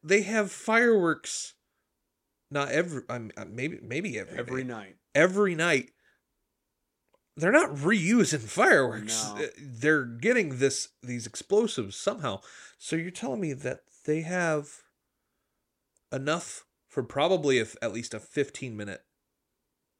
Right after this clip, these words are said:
Speaker 1: fireworks show?
Speaker 2: Uh, I'll say it's, it was ten.
Speaker 1: Ten. Okay.
Speaker 2: Yeah.
Speaker 1: Even still.
Speaker 2: Even,
Speaker 1: Ten,
Speaker 2: yeah,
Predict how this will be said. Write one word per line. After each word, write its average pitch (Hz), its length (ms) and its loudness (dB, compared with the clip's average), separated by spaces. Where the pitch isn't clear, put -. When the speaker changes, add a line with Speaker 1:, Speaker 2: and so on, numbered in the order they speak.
Speaker 1:
fireworks - 540 -10
show? - 280 -12
Speaker 2:
Uh, 123 460 -4
I'll 123 120 -12
say 113 180 -12
it's, - 180 -18
it 107 60 -18
was - 160 -18
ten. - 380 -20
Speaker 1:
Ten. 104 320 -4
Okay. 117 240 -2
Speaker 2:
Yeah. - 40 -20
Speaker 1:
Even 135 400 -4
still. - 380 -6
Speaker 2:
Even, 127 120 -6
Speaker 1:
Ten, 160 280 0
Speaker 2:
yeah, 98 100 -14